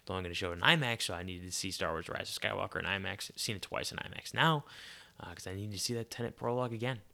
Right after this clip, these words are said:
Um, and it, it is basically just one scene drawn out, um, from the movie that's like a,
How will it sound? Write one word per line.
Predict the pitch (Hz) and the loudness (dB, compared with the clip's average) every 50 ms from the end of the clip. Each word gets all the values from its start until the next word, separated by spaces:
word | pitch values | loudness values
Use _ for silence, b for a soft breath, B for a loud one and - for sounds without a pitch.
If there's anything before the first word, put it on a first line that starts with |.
| - - - - - - - - - - - _ - - - - - - - - - | -20 -20 -20 -20 -20 -20 -20 -20 -20 -20 -20 _ -20 -20 -20 -20 -16 -12 -10 -6 -4
Um, | 104 92 87 87 | -2 -2 -2 -2
and | 90 95 | -4 -4
it, | 104 113 | -2 2
it | 135 147 147 139 | 2 4 4 4
is | 127 113 | 4 2
basically | 104 - 117 113 113 - - 113 | 4 4 4 4 4 2 2 0
just | 95 95 92 98 | 0 0 -2 0
one | 101 104 107 107 110 | 2 2 4 4 4
scene | 104 - - 110 104 104 104 101 98 | 2 2 2 2 0 0 -2 -2 -2
drawn | 92 - 95 90 90 87 | 0 0 2 2 2 2
out, | 85 82 85 87 85 - - - B B B B B B B B B B B - | 2 2 2 0 -2 -4 -8 -10 B B B B B B B B B B B -4
um, | 98 90 87 85 85 85 82 - | -4 -2 -2 -2 -4 -6 -8 -2
from | - 104 98 101 | 2 2 4 4
the | 101 98 | 2 -2
movie | 92 92 95 90 82 95 92 87 | -2 -4 -4 -4 -2 -2 -2 0
that's | 85 82 - - - - | -2 -2 0 0 0 0
like | - - - - | -2 -4 -6 -4
a, | - - - - - | -4 -2 -2 -4 -6